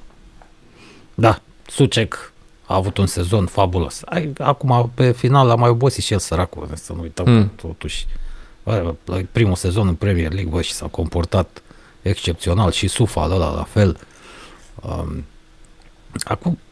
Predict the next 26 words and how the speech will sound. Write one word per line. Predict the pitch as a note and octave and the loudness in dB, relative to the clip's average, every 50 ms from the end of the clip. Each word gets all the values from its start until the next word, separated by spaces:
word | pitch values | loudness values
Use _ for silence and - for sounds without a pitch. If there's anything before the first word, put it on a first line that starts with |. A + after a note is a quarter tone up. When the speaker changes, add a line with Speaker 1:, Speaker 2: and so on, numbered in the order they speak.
| - - - - _ _ | -20 -20 -20 -20 _ _
Speaker 1:
cine | - - - - G#3+ | -12 -8 -4 -2 -2
știe, | - - A#2+ G#2+ | 0 2 2 2
poate | - - F#3+ F#3 - | 4 4 4 4 4
ar | G#3 G#3 | 2 2
putea | - - F3 - G#3+ G3+ | 0 0 2 2 2 2
fi | - - G#3 G#3+ | 4 4 2 2
și | G3 - - F3+ | 2 4 6 6
el | C#3 G#2 | 6 6
acolo | F2+ F#2 - - - - _ - - - C3 A2+ G2+ | 6 4 0 -4 -12 -20 _ -20 -6 -2 0 2 4
în | G2+ G#2+ A2 | 4 4 4
ultimele | A#2 G#2+ G2 F#2+ F#2+ G2 F#2+ F#2+ | 4 2 2 2 4 4 4 4
etape | F#2 E2+ - G#2+ F#2+ F2 - F2+ | 4 2 2 2 0 2 2 0
în | E2+ D#2+ D#2+ E2 | 0 0 0 0
echipa | E2+ E2+ - - F2+ - F2 E2 | -2 -2 -4 -4 -2 -2 -2 -2
ta, | - - F2+ G#2 B2 B2 - _ _ _ _ _ _ _ _ _ _ _ _ _ _ _ | 0 0 0 0 0 -2 -6 _ _ _ _ _ _ _ _ _ _ _ _ _ _ _
Souček, | - - - B2 A#2+ A#2 B2 - - - | -18 2 6 8 8 8 8 6 2 -2
Speaker 2:
Mm. | - - | -10 -10
Speaker 1:
să | - G2+ | -6 -4
vedem | G2 G2+ F#2 G2 F#2+ | -2 -2 0 0 0
dacă | F#2+ G2 G2 - F#2+ | 0 0 0 0 0
rezistă, | F2 F2 E2 F#2 F#2 - - F#2 | 0 2 0 0 -2 -2 -4 -4
să | E2 - - | -4 -4 -4
nu | F#2 F2+ F2 | -2 -2 -2
cumva | E2+ - F2 E2 E2+ E2+ | -4 -4 -4 -4 -4 -4
să | - - - - | -4 -4 -6 -6
se | - - E2 E2 E2 D#2 | -6 -6 -6 -6 -6 -6